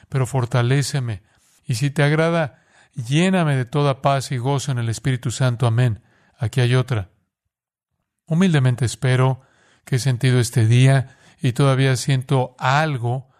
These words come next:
de los poderes del mundo venidero. Siento, de hecho, el sentido más profundo de mi propia pecaminosidad. Pero bendito sea Dios por sus promesas de gracia.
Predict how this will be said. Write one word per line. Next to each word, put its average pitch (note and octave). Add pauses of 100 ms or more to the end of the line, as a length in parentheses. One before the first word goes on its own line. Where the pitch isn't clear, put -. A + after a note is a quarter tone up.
(100)
de C3
los A#2
poderes B2
del A2
mundo A#2+
venidero. A2 (760)
Siento, F#3+
de D#3+
hecho, E3
el D#3
sentido D3
más D3
profundo D3
de A#2
mi A#2
propia C3+
pecaminosidad. A#2+ (360)
Pero C#3+
bendito C#3
sea C3+
Dios C3
por A#2
sus B2+
promesas B2+
de A#2
gracia. A2+